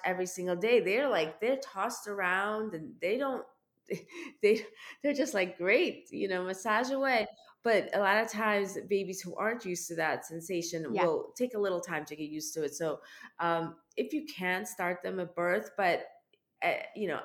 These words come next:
Speaker 1: every baby acclimates eventually 'cause it's, it's a feel-good practice.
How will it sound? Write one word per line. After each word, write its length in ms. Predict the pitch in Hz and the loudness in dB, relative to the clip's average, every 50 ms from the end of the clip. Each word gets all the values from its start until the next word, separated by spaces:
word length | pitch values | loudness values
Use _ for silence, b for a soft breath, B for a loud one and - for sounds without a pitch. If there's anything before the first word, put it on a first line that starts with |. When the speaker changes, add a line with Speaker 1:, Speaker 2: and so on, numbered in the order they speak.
| - | 0
Speaker 1:
every 260 | - 196 190 202 202 | 0 2 2 2 0
baby 340 | 185 185 175 170 170 165 - - | 0 2 2 2 2 2 0 2
acclimates 640 | - 156 156 156 - 165 160 156 117 104 135 - 165 | 2 0 0 -2 -6 -8 -6 -6 -6 -6 -6 -8 -8
eventually 640 | 151 147 143 139 131 131 - - 139 135 127 135 | -4 -2 -2 -2 -4 -6 -10 -8 -4 -4 -4 -4
'cause 300 | 131 - 170 156 - - _ | -4 -6 -8 -8 -8 -8 _
it's, 160 | - 190 - - | -8 -8 -6 -6
it's 180 | - 233 - - | -6 -4 -4 -6
a 40 | 233 | -8
feel-good 540 | - - - 294 294 277 - 208 190 - - | -8 -6 -2 0 0 0 0 -2 -4 -4 -6
practice. 680 | - 202 226 226 - - - - - - - - - | -8 -8 -8 -8 -10 -16 -18 -16 -16 -16 -16 -18 -18